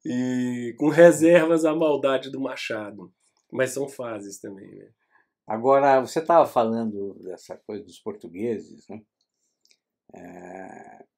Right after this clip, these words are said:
Speaker 2: Eu outro dia, até tá num, num vídeo também, que eu falo sobre a questão do, do, do soneto.
Speaker 1: Uhum.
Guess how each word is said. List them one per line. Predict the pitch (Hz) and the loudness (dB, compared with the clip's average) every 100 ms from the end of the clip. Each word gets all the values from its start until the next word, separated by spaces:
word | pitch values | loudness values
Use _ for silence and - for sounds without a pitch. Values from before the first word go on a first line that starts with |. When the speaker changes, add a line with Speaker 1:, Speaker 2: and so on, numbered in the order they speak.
| _ _ _ _ _ _ _ _ _ _ - | _ _ _ _ _ _ _ _ _ _ -14
Speaker 2:
Eu | 117 127 | -10 -8
outro | 139 135 131 | -6 -8 -10
dia, | 104 131 147 123 117 131 | -8 -4 -2 0 -2 -2
até | 135 - 226 | -6 -6 -6
tá | 233 220 | -6 -6
num, | 190 139 | -8 -8
num | 131 110 | -8 -8
vídeo | 110 107 101 - | -8 -8 -10 -18
também, | 92 90 113 98 95 | -16 -12 -10 -10 -14
que | 110 | -16
eu | |
falo | 101 110 110 | -10 -8 -8
sobre | 107 107 - | -12 -18 -16
a | |
questão | 101 - - 104 101 | -16 -16 -16 -18 -18
do, | 92 92 92 101 - - - - _ _ _ _ _ _ _ | -18 -18 -18 -18 -18 -20 -20 -20 _ _ _ _ _ _ _
do, | _ 92 90 95 92 92 - _ | _ -20 -18 -16 -16 -16 -20 _
do | 92 | -20
soneto. | - 95 95 131 - - - _ _ 117 | -12 -10 -6 -4 -4 -10 -20 _ _ -10
Speaker 1:
Uhum. | 113 101 110 | -8 -8 -12